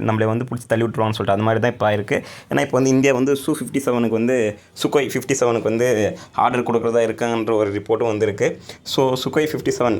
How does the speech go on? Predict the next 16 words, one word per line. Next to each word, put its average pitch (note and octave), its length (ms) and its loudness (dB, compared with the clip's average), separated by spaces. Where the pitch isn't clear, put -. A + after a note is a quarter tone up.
அதை G#2 160 2
பத்தி A#2+ 160 0
நம்ம A2+ 200 0
சொல்ல A2 220 2
வேண்டாம், A2 320 0
ஏன்னா A#2+ 140 2
சுகோய் C3+ 320 0
சு E3 140 0
தேர்ட்டி C3+ 240 2
எம் A#2 180 -2
கே B2+ 160 6
ஐ - 100 2
பத்தி - 160 -4
நம்மளுக்குலாம் A2+ 380 -2
தெரியும், B2 340 -2
நம்ம A2 180 -2